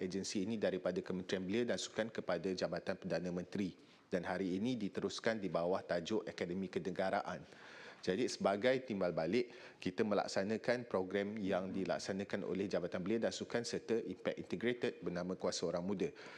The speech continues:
uh, untuk meneruskan lagi program pendidikan politik bagi golongan belia kita. Dan peserta-peserta kita ini dilibatkan, uh, ataupun didedahkan, uh, dengan pengetahuan dan kemahiran yang diperlukan untuk melibatkan,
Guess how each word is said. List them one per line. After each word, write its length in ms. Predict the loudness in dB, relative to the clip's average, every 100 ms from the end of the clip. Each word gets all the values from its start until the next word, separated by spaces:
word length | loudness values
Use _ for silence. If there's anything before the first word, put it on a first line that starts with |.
| -14 -16 2 4
uh, 160 | 4
untuk 240 | 2 0 2
meneruskan 640 | 2 2 4 4 4 4
lagi 320 | 4 2 -2
program 400 | 0 0 2 0
pendidikan 480 | 2 -2 0 -2 -4
politik 480 | 0 0 0 -2 -2
bagi 240 | -2 0
golongan 320 | 2 2 2
belia 240 | 2 2 2
kita. 320 | 0 -2 -2 -4 -16 -20 -20 -2
Dan 240 | 4 4
peserta-peserta 800 | 4 6 6 6 4 4 4 4 2
kita 240 | 0 2 4
ini 240 | 4 2
dilibatkan, 880 | 4 4 6 6 4 2 2 2 0 -10 -18 -20 2
uh, 600 | 6 8 8 8 6 4 0 -4 -4 -2 0
ataupun 340 | 2 2 2 2
didedahkan, 680 | 4 4 4 2 2 2 2 0 -10 -16 -18 -20 0
uh, 380 | 4 6 6 4 2
dengan 260 | 4 4 2
pengetahuan 640 | 2 2 4 4 4 4
dan 160 | 2 2
kemahiran 480 | 2 4 6 4 4
yang 160 | 2
diperlukan 560 | 2 2 2 2 0 0
untuk 160 | 0
melibatkan, 560 | 2 4 4 2 0 -4